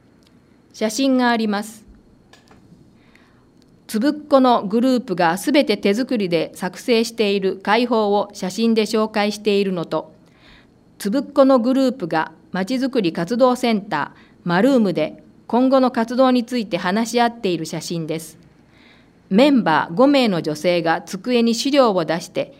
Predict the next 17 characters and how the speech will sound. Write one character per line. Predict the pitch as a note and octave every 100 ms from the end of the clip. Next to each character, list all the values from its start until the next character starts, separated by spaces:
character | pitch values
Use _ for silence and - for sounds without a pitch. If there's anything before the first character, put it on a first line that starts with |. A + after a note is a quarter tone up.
| -
話 | F3+ A#3+ C4 C#4
を | G3
し | F#3+
て | -
い | D3+
ま | D3 C#3+
す。 | - - _ _ _ _ _ _ _ _ _ _ _ _ _ _ _ _ _ _ _ _ _ _ _ _ _ _
Facebook | B3 D4+ D4+ C4+ D4+ D4+ A#3+
の | G3
マ | E3+ G#3+
ー | G3
ク | F3
が | D#3
あ | D3+
り | D#3
ま | D#3+
す。 | E3 -